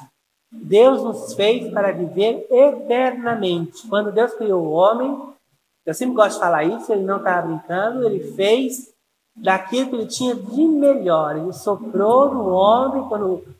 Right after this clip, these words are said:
o homem foi, foi formado, Deus soprou sobre ele aquilo que Deus respirava. Aquilo que Deus respirava é que ele soprou na narina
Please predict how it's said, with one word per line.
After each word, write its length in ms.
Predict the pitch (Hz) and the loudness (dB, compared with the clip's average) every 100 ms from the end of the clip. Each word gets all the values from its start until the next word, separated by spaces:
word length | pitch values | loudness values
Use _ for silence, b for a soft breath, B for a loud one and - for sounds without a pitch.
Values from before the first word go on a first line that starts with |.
| _ | _
o 80 | 175 | 0
homem 200 | 214 214 | 0 0
foi, 180 | 214 196 | -4 -6
foi 340 | - - 190 | -8 -6 -6
formado, 640 | - 185 165 175 214 226 | -2 -2 0 0 0 0
Deus 200 | 220 208 | -2 -2
soprou 340 | 214 208 220 233 | -4 -4 -2 -2
sobre 380 | 233 190 185 185 | -4 -4 0 4
ele 500 | 233 254 240 - - _ _ | 4 2 -4 -10 -16 _ _
aquilo 540 | 196 - 247 285 285 | -6 -6 -2 0 0
que 80 | 277 | -4
Deus 440 | 180 214 277 285 - | -2 6 8 6 0
respirava. 1040 | 202 269 269 - 269 240 180 156 - 135 135 _ _ - 113 - - _ _ _ - | -2 -2 -4 -8 -2 0 0 0 -4 -12 -16 _ _ -18 -16 -16 -20 _ _ _ -6
Aquilo 460 | 160 - 330 339 | -6 0 0 2
que 140 | 226 175 | -2 0
Deus 360 | 208 220 214 | 4 4 2
respirava 840 | 170 175 - - 151 147 196 240 240 | -2 -6 -10 -10 -4 0 0 0 -4
é 60 | |
que 100 | - | -6
ele 80 | 226 | -8
soprou 340 | - 208 202 | -8 -4 -2
na 140 | 208 208 | -2 -2
narina 640 | 196 185 202 233 233 233 | -2 -2 -2 -4 -4 -6